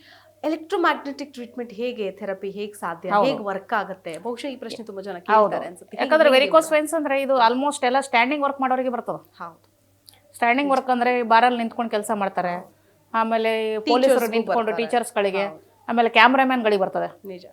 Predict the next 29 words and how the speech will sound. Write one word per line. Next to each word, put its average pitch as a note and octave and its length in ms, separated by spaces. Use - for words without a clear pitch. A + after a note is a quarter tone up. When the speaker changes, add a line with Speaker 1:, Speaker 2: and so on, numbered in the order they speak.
Speaker 2:
ಈ A3 40
ಸ್ಟುಡಿಯೋದಲ್ಲಿ A#3 440
ನಿಂತ್ಕೊಂಡು A3+ 320
ನಿಂತ್ಕೊಂಡು G#3 240
Speaker 1:
ಹ್ಮ್. G3+ 100
Speaker 2:
ಕೆಲಸ G3+ 160
ಮಾಡ್ತಾರೆ, F#3+ 260
ಅವ್ರಿಗೆ F3+ 220
Speaker 1:
ಹ್ಮ್, F#3 120
Speaker 2:
ಬರ್ತದೆ. E3+ 200
Speaker 1:
ಹ್ಮ್, G3 140
ಹ್ಮ್. - 360
Speaker 2:
ಎಲ್ಲ C4 240
ಸ್ಟ್ಯಾಂಡಿಂಗ್ B3+ 420
ವರ್ಕ್ B3 180
ಮಾಡೋರಿಗೆ, A3 300
ಪೊಲೀಸರಿಗೆ, A3 720
ಟ್ರಾಫಿಕ್ G#3+ 360
ಪೊಲೀಸರಿಗೆ, G3+ 500
Speaker 1:
ಹ್ಮ್, G3 240
ಹ್ಮ್, G3+ 80
ಹ್ಮ್. G#3 100
Speaker 2:
ಇನ್ಸ್‌ಪೆಕ್ಟರ್‌ಗಳಿಗೆ, G3+ 600
Speaker 1:
ಹ್ಮ್. G3 440
Speaker 2:
ಎಲ್ಲ A#3+ 240
ಇವರೇ, C4+ 560
Speaker 1:
ಹ್ಮ್. G3 80
Speaker 2:
ಪ್ರಿನ್ಸಿಪಾಲ್ಸ್‌ಗಳು, A3+ 640
ಟೀಚರ್‌ಗಳು, G#3 800